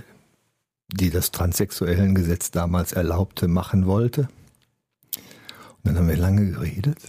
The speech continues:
und am Ende waren wir beide der Meinung, und ich glaub, das war auch richtig, wenn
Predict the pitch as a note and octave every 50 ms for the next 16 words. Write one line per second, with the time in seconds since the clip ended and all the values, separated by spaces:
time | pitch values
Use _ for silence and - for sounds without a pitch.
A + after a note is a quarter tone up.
0 | - - - - _ _ _ _ _ _ _ _ - A2 G2+ F2+ D#2+ D#2 - E2
1 | F#2 G2 G#2 F#2+ E2+ E2 F2 F#2+ F2+ E2+ E2 D#2 D#2+ C#2 C#2 - E2+ F2+ G2 -
2 | - - - _ _ _ _ _ _ _ _ - F2+ E2+ E2 D#2+ E2 E2+ F2 F2+
3 | G#2+ A2+ C3 C3 C#3 F#2+ F2+ - F2 - - - C#2+ - - - G2+ - - -
4 | F2 E2 - - - - - E2+ - - - - A#2 A2+ A2 - - _ _ _
5 | - - - _ _ _ _ _ _ _ _ _ _ _ _ _ _ _ _ _
6 | _ _ _ _ _ - E2+ E2 E2+ E2+ E2+ E2+ E2+ E2+ E2+ D#2+ -